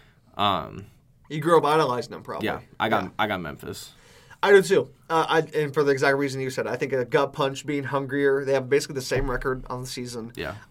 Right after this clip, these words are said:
Speaker 2: Um, and like I said earlier, the, the Ja Morant, Steph Curry thing is definitely a real thing, I feel like. And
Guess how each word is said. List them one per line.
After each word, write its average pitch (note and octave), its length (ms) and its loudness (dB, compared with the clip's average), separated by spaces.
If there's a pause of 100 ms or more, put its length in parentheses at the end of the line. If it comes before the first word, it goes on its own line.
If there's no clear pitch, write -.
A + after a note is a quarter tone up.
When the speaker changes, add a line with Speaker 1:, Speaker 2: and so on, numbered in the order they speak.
Speaker 2:
Um, B2+ 500 0
and F3+ 80 -6
like F#3+ 120 -2
I F3+ 40 -6
said F#3 140 -4
earlier, C3+ 300 0
the, C3 100 -8
the C3+ 180 0
Ja C3+ 200 4
Morant, B2+ 340 0
Steph B2+ 220 -4
Curry C3+ 260 -2
thing C#3 300 -4
is B2+ 240 -6
definitely C3+ 320 -4
a B2 80 -2
real B2 180 -2
thing, A#2 240 -6
I A2 80 -6
feel B2 220 -2
like. A#2+ 320 -2
And C#3+ 320 -4